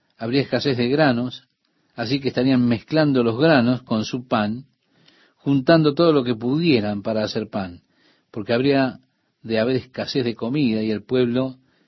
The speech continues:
comenzaría a desfallecer de hambre, y esta habría de ser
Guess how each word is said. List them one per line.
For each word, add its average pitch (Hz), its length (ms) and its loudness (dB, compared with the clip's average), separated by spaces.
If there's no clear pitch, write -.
comenzaría 117 520 0
a 110 40 2
desfallecer 107 560 -2
de 127 160 2
hambre, 104 440 0
y 127 240 4
esta 147 420 2
habría 120 320 -2
de 113 80 0
ser 127 360 -2